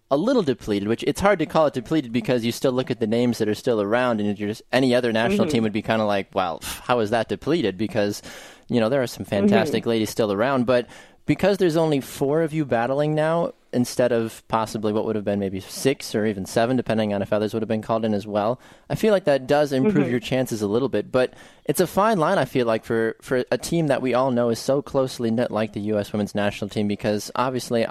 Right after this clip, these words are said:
Speaker 1: so many of those ladies are your friends, but at the same time, you're all still trying to go to work every day and you're still trying to compete for a job at the end of the day as well.
Speaker 2: Mm-hmm.
Speaker 1: So are there little things that you're trying to do here and there to, you know, put yourself a little bit farther up the totem pole at all, or are you just hoping for the best?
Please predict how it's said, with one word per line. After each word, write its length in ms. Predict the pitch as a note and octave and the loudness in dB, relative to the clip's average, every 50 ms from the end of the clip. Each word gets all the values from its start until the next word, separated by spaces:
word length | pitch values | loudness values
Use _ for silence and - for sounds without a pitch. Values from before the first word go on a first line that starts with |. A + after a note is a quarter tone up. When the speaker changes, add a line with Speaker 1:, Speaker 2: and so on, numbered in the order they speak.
| - - - | -6 -10 -12
Speaker 1:
so 200 | - - E3+ E3 | -4 -2 0 2
many 120 | D3+ C#3 | 2 2
of 60 | A#2+ | 0
those 160 | A#2 A2 - | 0 0 0
ladies 260 | A#2 G#2+ G#2 G#2+ G2+ A2 | 0 0 0 0 -2 -2
are 60 | G#2 | -2
your 140 | F#2+ F#2+ G2 | -2 -4 -4
friends, 480 | - - C#3 C#3+ C3+ C3 B2+ A#2+ - - - - - - - _ _ | -2 0 2 2 2 2 0 -2 -6 -10 -20 -20 -20 -20 -20 _ _
but 80 | B2 B2 | -2 -2
at 80 | A#2 | -2
the 80 | - B2 | -2 -2
same 240 | - C#3 B2+ B2 A2+ | 0 0 2 2 0
time, 360 | - C#3 B2+ A#2+ A2+ A2 G#2+ - | 0 0 0 0 0 0 -2 -2
you're 180 | A2+ A2+ A#2+ | 0 2 2
all 140 | B2 B2 A#2 | 4 2 2
still 240 | A2 - - A2+ G#2 | 0 -2 -4 -4 -4
trying 260 | - - A2 G#2+ G#2 | -2 -2 -2 -2 -2
to 60 | G#2 | -2
go 160 | G2 G2+ F#2+ F#2 | -2 -2 -2 -2
to 80 | F#2 | 0
work 260 | F#2+ A#2 A2+ G#2+ - | 0 0 -2 -2 -2
every 180 | G#2 G2 G2+ F#2+ | -6 -6 -4 -4
day 100 | F2+ F2 | -4 -4
and 80 | F2 F#2+ | -2 -2
you're 100 | G2 F#2+ | -4 -4
still 160 | - - G2+ | -4 -4 -4
trying 240 | - - G2+ G2 F#2 | -2 -2 -2 -2 -2
to 60 | F2+ | -2
compete 340 | - G2 F#2+ - G#2 G2 - | -6 -8 -8 -6 -8 -8 -8
for 140 | - - F#2 | -8 -6 -6
a 40 | F#2 | -4
job 320 | F#2+ G2+ G#2 G#2+ G#2+ G2 | -2 0 0 0 0 -2
at 80 | F#2+ - | -4 -4
the 80 | G2 | -4
end 120 | F#2 F#2 F#2+ | -6 -6 -6
of 60 | F2+ | -6
the 60 | F2 | -6
day 120 | F2+ F2 | -6 -6
as 120 | F2+ F#2 G3 | -4 -4 0
well. 220 | G2+ G#2 A2 G#2+ | 2 4 4 4
Speaker 2:
Mm-hmm. 80 | G2+ G2 | 4 2
Speaker 1:
So 320 | - - C3 A#2+ A2+ A2 - - - - - - - | 0 0 2 2 2 0 -2 -6 -16 -20 -20 -4 0
are 140 | B2+ C#3+ | 2 2
there 160 | C#3+ D3 C#3+ C#3 | 2 2 2 2
little 240 | C3+ D#3 F3 F#3 | 2 2 2 2
things 260 | D#3 - F3 F3+ E3+ - | 0 0 0 0 0 0
that 140 | D3 - - | -2 -2 -2
you're 100 | D3+ D3 | -2 -2
trying 240 | - D#3+ D3 D3 C#3 | 0 0 0 0 0
to 60 | C3+ | 0
do 160 | A#2+ C3 C#3 | 0 0 0
here 320 | C#3 C3+ - C#3+ C#3 C#3 | 0 0 0 0 0 2
and 160 | C3+ B2+ A#2+ A#2 | 2 2 2 2
there 220 | A2+ A#2 B2 C3 | 2 2 2 2
to, 360 | B2 A#2 A2 G#2 G2+ G#2 G2+ - _ _ _ | 2 2 2 2 2 0 -2 -6 _ _ _
you 100 | - A#2 | -4 -2
know, 140 | G#2 G2 - _ _ _ | -2 -4 -4 _ _ _
put 200 | - C#3+ B2 - | -2 -2 -2 0
yourself 360 | C3+ A#2 - B2 A#2+ B2 - | -4 -2 0 0 0 0 0
a 20 | A2+ | -2
little 140 | A2+ A2+ G#2+ | -2 -2 -2
bit 160 | A2+ - - | -4 -4 -2
farther 320 | - A#2+ A#2 A2+ G#2+ G#2 | -2 0 0 2 2 0
up 100 | G#2+ - | 0 0
the 80 | - G#2 | -2 -4
totem 340 | - - A#2 B2 B2+ B2+ C3 | -2 0 0 0 0 0 0
pole 220 | - C#3 C3+ C3+ | 0 0 0 2
at 60 | C3+ | 2
all, 220 | C3 C3+ D3+ D#3 A#2+ | 2 0 2 2 2
or 60 | G2+ | 0
are 40 | G2 | 0
you 140 | G2+ G2+ | 0 -2
just 340 | G2 G2+ G2+ - - - - _ _ - | -2 -4 -4 -6 -8 -14 -18 _ _ -6
hoping 280 | B2+ A2 - - G#2+ | -6 -4 -4 -4 -4
for 100 | - G#2+ F#2+ | -4 -4 -4
the 80 | F#2+ | -2
best? 440 | G2 G#2 F#2 G2 - - - - - | -2 0 -2 -2 -4 -10 -14 -18 -20